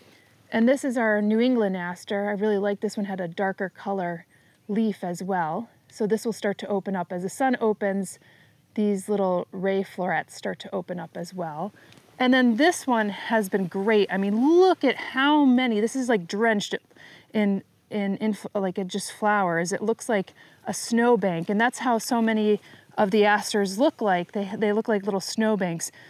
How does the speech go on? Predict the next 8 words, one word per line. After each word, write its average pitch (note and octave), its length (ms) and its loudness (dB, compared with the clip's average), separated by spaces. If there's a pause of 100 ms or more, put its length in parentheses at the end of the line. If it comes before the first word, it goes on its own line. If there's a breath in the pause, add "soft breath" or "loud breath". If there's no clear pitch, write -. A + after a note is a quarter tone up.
(100)
So - 140 -2
there's A#3+ 200 4
so D#4+ 400 6
much D4 340 2
floral B3+ 640 2
activity G#3+ 580 2
that F3+ 160 0
happens G3+ 600 -2